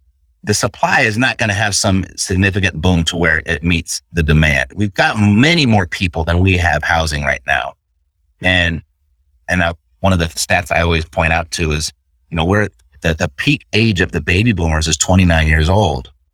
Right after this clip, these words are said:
And the average first time home buyer age is thirty-one. That means over the next twenty-four months,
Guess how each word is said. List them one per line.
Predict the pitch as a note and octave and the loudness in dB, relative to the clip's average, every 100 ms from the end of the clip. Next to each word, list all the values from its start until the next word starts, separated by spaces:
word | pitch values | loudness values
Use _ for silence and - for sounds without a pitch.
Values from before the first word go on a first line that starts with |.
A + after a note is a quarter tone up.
| _ _ _ | _ _ _
And | F2+ F2+ F2 | 0 2 2
the | F2+ - | 0 0
average | F#2 G2 F2+ - | 0 0 -2 -2
first | F2+ E2+ | -4 -2
time | F2 D#2+ | -4 -2
home | A2 C#3 | -2 2
buyer | G#2+ E2+ D#2+ | 2 2 0
age | E2 E2 - | 0 0 -4
is | D#2+ - | -8 -2
thirty-one. | F#2 E2 D#2 G#2 A2 D2 - _ _ _ _ _ _ - | 0 0 0 2 2 0 -10 _ _ _ _ _ _ -2
That | D3+ | 0
means | E3 A2 - _ _ - | 0 -2 -6 _ _ 0
over | A2+ | 2
the | A2 | 4
next | C3 - | 2 0
twenty-four | - C#3 A#2 - G#2 | -2 0 0 0 2
months, | A2+ B2 F#2 - | 4 2 -2 -6